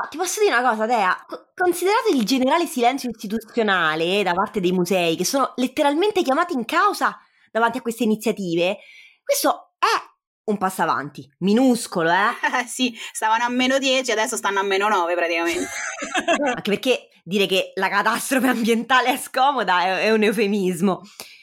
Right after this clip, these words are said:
Speaker 1: Un passo avanti concreto per me è quello che ha fatto la National Portrait Gallery, che l'anno scorso ha interrotto, dopo trenta anni, pensate,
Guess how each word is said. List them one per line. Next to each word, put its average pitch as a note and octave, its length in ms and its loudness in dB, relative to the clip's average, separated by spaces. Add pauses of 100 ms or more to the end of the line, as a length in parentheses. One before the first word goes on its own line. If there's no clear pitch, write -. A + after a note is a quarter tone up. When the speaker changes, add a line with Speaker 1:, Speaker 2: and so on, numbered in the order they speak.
Speaker 1:
Un G#3+ 60 0
passo D#4+ 240 0
avanti D4 240 2
concreto B3+ 420 0
per F#3+ 140 2
me G#3 280 2
è - 120 -4
quello F#3+ 180 0
che F3+ 80 2
ha - 20 -10
fatto F#3+ 240 -2
la E3+ 60 0
National F3+ 420 0
Portrait F3+ 340 -4
Gallery, E3+ 600 0 (220)
che A#3+ 120 0
l'anno G3 200 0
scorso A#3+ 300 -2
ha E3+ 40 -2
interrotto, G#3+ 580 0
dopo F3 300 -2
trenta B3+ 520 -2
anni, F#3 440 -2
pensate, E3+ 520 -4